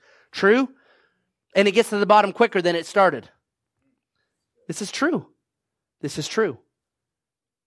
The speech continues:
Confession builds the road on which faith carries its cargo. If you're believing God for something, it will show up. It will come.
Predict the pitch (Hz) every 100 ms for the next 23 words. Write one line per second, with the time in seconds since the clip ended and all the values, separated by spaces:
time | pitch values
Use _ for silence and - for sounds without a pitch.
0 | - 180 165 - 220 - 165 127 180 180
1 | 139 160 170 160 143 131 127 - 151 127
2 | _ _ _ - 156 135 123 - 143 123
3 | 104 - _ _ _ _ - 156 151 180
4 | 170 165 170 196 175 165 180 - 143 139
5 | 117 131 147 180 185 156 - 156 143 127
6 | - _ _ _ _ - 160 165 156 190
7 | 160 98